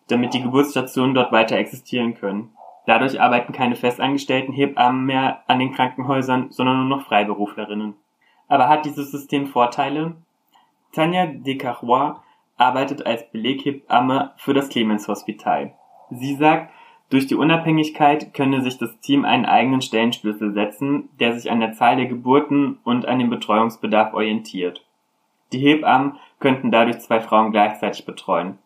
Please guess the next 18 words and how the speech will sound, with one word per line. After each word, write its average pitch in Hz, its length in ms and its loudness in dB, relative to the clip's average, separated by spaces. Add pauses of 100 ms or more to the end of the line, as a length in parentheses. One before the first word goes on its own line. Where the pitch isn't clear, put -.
(160)
Das 113 200 4
ist 135 160 -4
in 131 100 -2
vielen 135 300 0
Kliniken 120 380 0
anders. 110 500 2
Fast - 320 -6
die 110 60 -8
Hälfte 120 320 2
der 113 100 4
Hebammen 127 480 2
kümmern 123 300 0
sich 117 180 -8
laut 110 260 0
Wissenschaftlichem 113 680 -4
Dienst 131 280 -2
des 117 120 -12
Bundestages 131 720 0